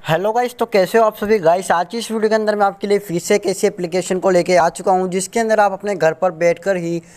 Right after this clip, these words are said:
बहुत अच्छी अर्निंग करने वाले हो। वो कैसे करने वाले हो, मैं आपको लाइव प्रूफ बताने वाला हूँ। जब आप लाइव प्रूफ देख लोगे तभी आपको पता चल जाएगा कि आप एप्लीकेशन से कैसे अर्निंग कर सकते हो। और गाइस यार, वीडियो को लाइक ज़रूर कर लें, चैनल को सब्सक्राइब भी कर लें।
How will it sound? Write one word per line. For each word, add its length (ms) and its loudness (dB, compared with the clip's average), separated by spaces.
बहुत 240 0
अच्छी 240 -2
अर्निंग 320 -2
करने 280 0
वाले 180 0
हो। 100 0
वो 120 -4
कैसे 320 -6
करने 220 0
वाले 180 4
हो, 120 0
मैं 120 0
आपको 320 0
लाइव 300 2
प्रूफ 180 -8
बताने 380 0
वाला 160 2
हूँ। 180 -2
जब 200 2
आप 220 2
लाइव 240 2
प्रूफ 200 -8
देख 220 0
लोगे 300 -4
तभी 260 -2
आपको 280 0
पता 220 -2
चल 220 -4
जाएगा 260 2
कि 120 -4
आप 240 2
एप्लीकेशन 580 -8
से 160 -6
कैसे 360 -4
अर्निंग 320 -4
कर 100 4
सकते 320 -6
हो। 220 0
और 100 -2
गाइस 300 0
यार, 180 2
वीडियो 280 -4
को 120 -2
लाइक 320 0
ज़रूर 320 -2
कर 140 0
लें, 140 -6
चैनल 300 -4
को 140 -10
सब्सक्राइब 440 0
भी 140 -2
कर 180 0
लें। 260 -6